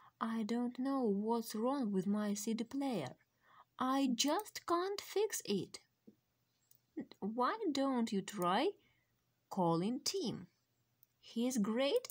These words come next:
at fixing things. I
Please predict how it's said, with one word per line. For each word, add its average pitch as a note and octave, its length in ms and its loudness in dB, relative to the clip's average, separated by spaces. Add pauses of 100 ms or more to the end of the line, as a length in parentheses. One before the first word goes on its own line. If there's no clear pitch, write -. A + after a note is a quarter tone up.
at F3 220 -4 (420)
fixing E3+ 640 -2 (220)
things. - 520 -8 (1500)
I F4 140 2